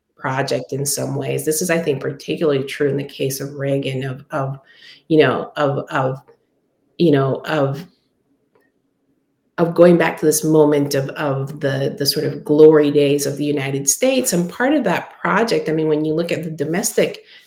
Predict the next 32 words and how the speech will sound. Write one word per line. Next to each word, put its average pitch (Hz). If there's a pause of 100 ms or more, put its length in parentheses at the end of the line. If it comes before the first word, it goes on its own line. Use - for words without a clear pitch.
(180)
um, 139
policies, 135 (140)
um, 139
that 147
Reagan 139
pursued, 202
I 156
mean, 151
they're 156
very 196
much 156
about, 143
you 165
know, 139 (300)
sort -
of, 143 (380)
um, 139 (140)
gutting 147
the 143
welfare 143
state. 196 (300)
Um, 151
this 165
is 165
the 156
moment 147
from, 143
you 175
know, 127
this 131
has 147
been 127